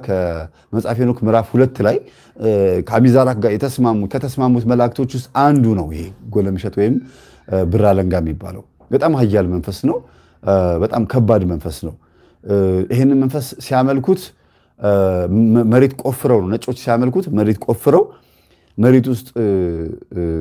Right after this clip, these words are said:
ግራውንድ ቤት ሰርተው በቀዝቃዛ ቦታ ላይ ነው የሚያመልኩት። ጨለማ፣ ብርሃን እንዲያዩ አይፈልግም። በጨለማ ውስጥ ነው፣ እ፣ የሚዋረሱት። ከዛ ከወጡ በኋላ እንዲያውም አንዳንድ የአረብ ቪዲዮዎች ላይ ይሄ ነገር ታያላችሁ። ከመሬት በታች፣ እ፣ ቤት ይሰሩና እዛ ውስጥ ገብተው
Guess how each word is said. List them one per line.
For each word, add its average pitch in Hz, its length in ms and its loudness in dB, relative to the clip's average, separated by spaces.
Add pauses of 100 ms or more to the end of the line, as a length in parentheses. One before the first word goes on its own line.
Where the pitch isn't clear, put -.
(260)
ግራውንድ 117 340 4
ቤት 107 160 -2
ሰርተው 123 300 -4
በቀዝቃዛ 113 500 -2
ቦታ 101 220 -2
ላይ 101 120 0
ነው 92 100 -2
የሚያመልኩት። 95 500 -4 (540)
ጨለማ፣ 110 440 0
ብርሃን 120 280 4
እንዲያዩ 107 280 4
አይፈልግም። 107 380 -2
በጨለማ 110 400 0
ውስጥ 107 200 -4
ነው፣ 92 140 -6 (200)
እ፣ 95 180 -10
የሚዋረሱት። 95 680 -2 (520)
ከዛ 120 260 2
ከወጡ 139 360 2
በኋላ 131 240 0
እንዲያውም 143 260 0
አንዳንድ 127 320 2
የአረብ 123 300 2
ቪዲዮዎች 123 340 2
ላይ 131 140 -2 (400)
ይሄ 127 120 2
ነገር 120 240 4
ታያላችሁ። 95 520 -2 (360)
ከመሬት 131 400 4
በታች፣ 131 320 -2 (200)
እ፣ 104 120 -6 (1160)
ቤት 123 280 2
ይሰሩና 127 380 0 (380)
እዛ 104 160 0
ውስጥ 131 260 4
ገብተው 117 340 0